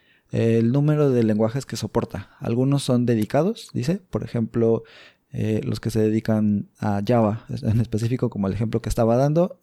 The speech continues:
eh, intellij, ¿no? En este caso, es mucho más orientado a saber cómo comportarse en un proyecto que está en Java,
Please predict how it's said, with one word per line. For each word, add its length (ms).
eh, 320
intellij, 720
¿no? 220
En 100
este 160
caso, 300
es 720
mucho 300
más 160
orientado 540
a 100
saber 520
cómo 380
comportarse 640
en 100
un 80
proyecto 480
que 80
está 480
en 280
Java, 360